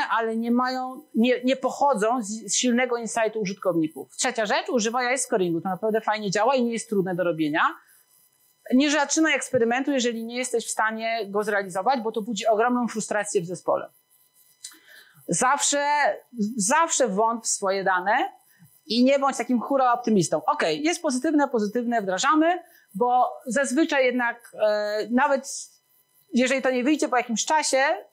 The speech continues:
to my mamy takie fajne demo, na które, produktowe, które robimy raz na jakiś czas, e, kt-, na którym opowiadamy o tych naszych rzeczach i tam każda osoba z firmy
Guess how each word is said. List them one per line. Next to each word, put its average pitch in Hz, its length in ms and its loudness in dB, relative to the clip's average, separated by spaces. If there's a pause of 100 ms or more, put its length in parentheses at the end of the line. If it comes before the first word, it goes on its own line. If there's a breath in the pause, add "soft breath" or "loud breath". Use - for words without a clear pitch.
(160)
to 233 500 2
my 254 80 4
mamy 262 220 0
takie 233 180 -6
fajne 247 420 0
demo, 196 480 -2 (460 soft breath)
na 214 100 0
które, 226 520 0 (200)
produktowe, 220 600 0
które 226 200 0
robimy 220 300 2
raz 226 160 0
na 233 80 -2
jakiś 208 220 -6
czas, 240 400 2 (380 loud breath)
e, 226 220 4
kt-, 233 420 0
na 254 120 2
którym 269 240 0
opowiadamy 254 500 0
o 247 60 2
tych 240 140 -6
naszych 240 260 0
rzeczach 247 440 2
i 208 40 -8
tam 247 200 -2
każda 294 360 2
osoba 233 280 0
z - 120 -12
firmy 247 260 2